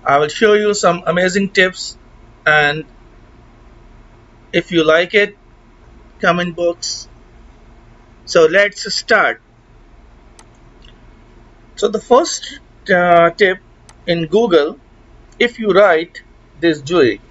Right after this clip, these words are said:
Joey Tribani, and you know this guy if you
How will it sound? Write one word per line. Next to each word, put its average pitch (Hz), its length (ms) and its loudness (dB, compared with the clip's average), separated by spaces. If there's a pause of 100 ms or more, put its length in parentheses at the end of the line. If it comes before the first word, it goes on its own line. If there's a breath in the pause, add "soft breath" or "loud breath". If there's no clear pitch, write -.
(1300)
Joey 180 480 -2 (240)
Tribani, 131 540 -4 (1500 soft breath)
and 139 200 -2
you 147 120 -4
know 180 180 2
this 170 240 -2
guy 170 500 2
if 156 220 -8
you 156 560 4